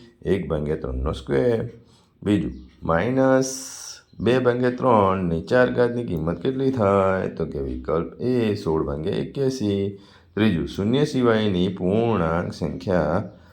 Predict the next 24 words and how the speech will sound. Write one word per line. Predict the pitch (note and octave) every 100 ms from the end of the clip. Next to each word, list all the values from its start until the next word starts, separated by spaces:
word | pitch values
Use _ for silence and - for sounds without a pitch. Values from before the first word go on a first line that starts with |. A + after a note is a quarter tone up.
| _ _ _ _ _ _ _ _ - B2+
એક્સ | B2+ - G#2+
માટે | G2+ F2 F2+ G2 F#2
એક્સની | - G#2 G2+
ચાર | E2+ F2 -
ઘાતની | G#2 A2 A#2+ B2+ C3+ C#3 - G2+ G#2 A2 -
કૌંસ | E2+ G2 - - - _ _ _ _ G#2+
હોલ | A#2 A#2 G2+ - F#2
માઇનસ | F2+ G2 F2+ -
ત્રણ | B2+ A2+ F2
ઘાતની | C#2+ B1+ D#2
કિંમત | - D#2+ D2+ E2+
કેટલી | - C3 C3 B2+
થાય? | G#2 G2 G2 F#2+ G#2 - - -
તો | G2+ F#2 E2 C2 - -
વિકલ્પ | C#2 C2+ - E2+ E2 A#2
બી, | B2 G#2+ - C#2+
એક્સની | - F#2
માઇનસ | E2 B1+ C2 F#2 - -
બાર | D3+ D3 C3+
ઘાત. | A#2 A2+ A2+ A2+ - - - _
ચાલો | E2+ E2+ G2+ C3+
ચોથું, | C3 B2+ A#2 A2 A2 A2 A2 _ _ _ _ - _ _ _
બસો | - F2+ - - B2+ B2
ને | A2